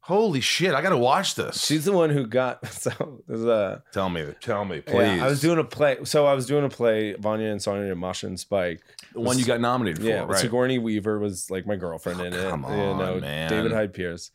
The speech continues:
Speaker 2: We're doing the show at Lincoln Center, and after the show, David and I shared a dressing room. Knock on the, you know, knock on the door. Uh, I open it,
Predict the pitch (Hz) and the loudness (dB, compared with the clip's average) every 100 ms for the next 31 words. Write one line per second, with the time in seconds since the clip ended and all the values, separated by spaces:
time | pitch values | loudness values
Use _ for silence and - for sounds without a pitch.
0 | _ - _ _ 110 123 135 123 127 117 | _ -20 _ _ -4 0 0 0 2 2
1 | 113 110 113 101 - 104 98 95 101 - | 2 -2 -4 -8 -6 -4 -4 -4 -4 -2
2 | 107 - 156 120 98 90 107 98 95 90 | -4 0 2 2 0 -4 -4 -2 -6 -6
3 | 104 90 87 143 131 104 95 95 - _ | -4 -4 0 0 2 -2 -2 -6 -12 _
4 | - _ 113 107 107 113 104 - 104 85 | -20 _ -6 -6 -4 -6 -6 -10 -10 -8
5 | 92 90 92 92 95 87 90 95 87 90 | -8 -6 -8 -6 -8 -8 -8 -8 -4 -6
6 | 90 _ _ _ 95 90 87 85 _ _ | -8 _ _ _ -6 -4 -4 -8 _ _
7 | 95 107 117 107 95 90 | -2 0 0 -2 -6 -8